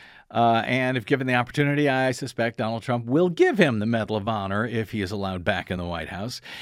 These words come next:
Even after Bannon was found guilty of contempt of Congress in July, prosecutors told the judge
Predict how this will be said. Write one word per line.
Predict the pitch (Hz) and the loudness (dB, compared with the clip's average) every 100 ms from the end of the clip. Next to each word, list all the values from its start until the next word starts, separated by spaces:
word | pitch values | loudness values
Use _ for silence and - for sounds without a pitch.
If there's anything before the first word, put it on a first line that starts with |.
| - | 0
Even | 180 190 | 2 4
after | 180 165 | 2 2
Bannon | 156 170 175 160 151 | 2 2 2 0 0
was | 139 | -2
found | 170 156 139 | -2 -2 0
guilty | 165 175 165 | 0 0 2
of | 147 - | 0 0
contempt | 139 123 160 - | -4 0 -2 -2
of | 131 | -6
Congress | - 170 160 143 | -2 0 0 -2
in | 147 | -4
July, | 123 135 147 151 | -2 0 2 2
prosecutors | - 156 143 - 156 143 127 | 0 -2 -2 -4 -2 -2 0
told | 147 139 | 0 0
the | 123 | -2
judge | 107 143 139 | 0 2 0